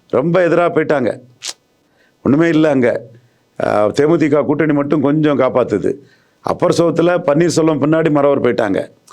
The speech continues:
தினகரன் பின்னாடி கள்ளர் நிக்கிறாங்க. மற்ற பொதுவான அதிமுக, ஆ, ஓட்டர்ஸும் அந்த நிலைமையை எடுத்துட்டாங்க. So எடப்பாடிக்கு நிலைமை வந்து, ஆ, டெல்டா, அப்பர் சவுத், சிட்டி இங்கெல்லாம் வந்து ரொம்ப மோசமான ஒரு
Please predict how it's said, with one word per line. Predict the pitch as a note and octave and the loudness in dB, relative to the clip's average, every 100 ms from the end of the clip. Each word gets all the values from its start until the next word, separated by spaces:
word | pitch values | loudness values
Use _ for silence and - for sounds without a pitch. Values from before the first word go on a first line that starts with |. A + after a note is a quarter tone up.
| _ _ _ - | _ _ _ -4
தினகரன் | C#3+ E3 D#3+ D3+ | 0 0 2 2
பின்னாடி | D3 D3 | 2 2
கள்ளர் | C#3+ C3 C3+ | 2 2 2
நிக்கிறாங்க. | G#2+ G2+ F#2 E2+ - - _ _ _ - | 0 0 -2 -2 -6 -10 _ _ _ -6
மற்ற | B2+ C#3 D#3+ | -2 0 0
பொதுவான | C#3+ D#3+ D#3+ D#3 | 0 0 2 0
அதிமுக, | C#3+ D3+ D3 C#3 B2+ B2+ G#2 - - _ - | 0 0 0 0 0 0 0 -2 -14 _ -6
ஆ, | G#2+ A#2 | -2 0
ஓட்டர்ஸும் | B2 D3 C3+ - D3+ | 0 0 0 0 0
அந்த | C3 B2 | 0 0
நிலைமையை | G#2+ B2 B2+ A#2 | 0 0 0 -2
எடுத்துட்டாங்க. | B2 F2 G2 F2 F2 - _ _ _ _ | -2 -4 -4 -4 -8 -12 _ _ _ _
So | - - E3 G3+ - - - - _ _ | -16 -4 0 0 -2 -8 -18 -20 _ _
எடப்பாடிக்கு | F2+ C3+ D3 F3 E3+ E3+ | -2 -2 0 -2 -2 -2
நிலைமை | D3 C#3 D3 C#3+ | 0 0 0 0
வந்து, | B2 B2+ C3+ F#3+ F#3 - _ _ _ - | 0 0 0 -2 -4 -16 _ _ _ -4
ஆ, | G#2 G2+ | -2 -2
டெல்டா, | A2 G#2+ D3+ D3 F3+ F3+ F3+ - - _ _ - | -2 -2 -2 -2 -2 -2 -2 -8 -20 _ _ -8
அப்பர் | A#2+ - D#3 | -6 -2 -2
சவுத், | - F3+ F3+ - - _ _ | 0 -2 -2 -10 -20 _ _
சிட்டி | - D#3+ D#3+ F3+ | -6 -4 -2 0
இங்கெல்லாம் | F3+ C#3 C#3+ | 2 2 2
வந்து | C#3+ C#3 D3+ | 0 0 0
ரொம்ப | C3+ C3 | 2 0
மோசமான | B2 C3 C#3 A#2+ A2+ | 2 0 0 2 2
ஒரு | G2+ F#2+ - | 2 0 -2